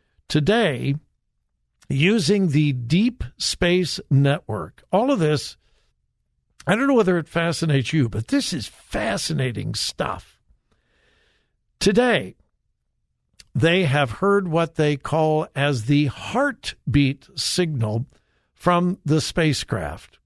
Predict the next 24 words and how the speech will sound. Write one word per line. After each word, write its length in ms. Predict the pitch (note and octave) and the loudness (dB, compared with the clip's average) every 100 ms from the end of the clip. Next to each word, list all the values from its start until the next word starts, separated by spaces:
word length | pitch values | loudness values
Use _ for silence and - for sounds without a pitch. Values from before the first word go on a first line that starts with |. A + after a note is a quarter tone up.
| _ _ _ _ _ _ _ _ - | _ _ _ _ _ _ _ _ 0
It 160 | D#3 | 2
is 120 | F3 C#3 | 2 2
one 180 | A#3 | 2
of 60 | B3+ | 2
the 60 | G#3+ | 2
most 240 | F#3+ - - | 0 0 -2
elementary 720 | G3 G3 F3 G3 F#3 D3+ C#3+ | 2 4 2 0 -2 -4 0
radio 460 | C#3 E3 E3+ C#3 | 2 2 2 2
signals 680 | B2 - D3+ B2+ G#2 A2 A2 | 0 -2 -2 -2 -2 -2 -2
that 200 | D3+ B2+ | -2 -2
the 120 | - | -4
spacecraft 680 | A#2+ - D#3+ E3 - C#3 B2 | -4 0 0 0 -2 -2 -2
sends 440 | - - D#3+ E3 C3 - | -2 -2 0 0 -2 -4
out, 340 | B2+ G#2+ C#3+ - | -4 -2 -6 -2
and 200 | C3+ C#3+ | 0 2
it 140 | C#3 | 0
just 480 | C#3 A#2 F#3 G#3+ - - | 0 0 0 0 -4 0
indicates 800 | D#3+ D#3+ C#3+ C3+ B2 B2 - - _ _ _ _ | 0 2 0 0 -2 -4 -6 -16 _ _ _ _
that 200 | C#3 C3+ | -2 0
the 80 | B2+ | -2
spacecraft 880 | - F3 F3+ F3 - D3+ C3+ B2+ - D#3 | -2 0 0 0 -4 -2 0 -2 -4 0
is 280 | D3 C#3+ | 2 0
still 540 | B2+ - C3+ A#2+ A#2 - | -2 -4 -2 -2 -4 -4
alive. 800 | B2+ A#2+ G2+ F#2 D#2 E2+ - | -4 -2 -2 -4 -8 -12 -16